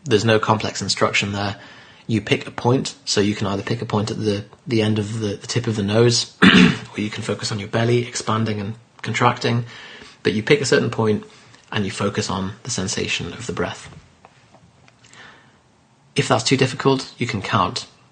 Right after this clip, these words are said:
Count to five or count to ten. So in, out is one, and just do that until you hit ten, and then reset, go back to one again. And every time you lose track,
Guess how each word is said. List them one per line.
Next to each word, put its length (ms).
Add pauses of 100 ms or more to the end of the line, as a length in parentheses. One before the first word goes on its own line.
(640)
Count 260
to 100
five 420
or 60
count 220
to 60
ten. 380 (400)
So 300 (300)
in, 380 (160)
out 280
is 160
one, 360 (800)
and 100
just 140
do 120
that 140
until 200
you 80
hit 180
ten, 240
and 140
then 100
reset, 440 (200)
go 120
back 180
to 100
one 160
again. 300 (380)
And 80
every 140
time 200
you 80
lose 220
track, 380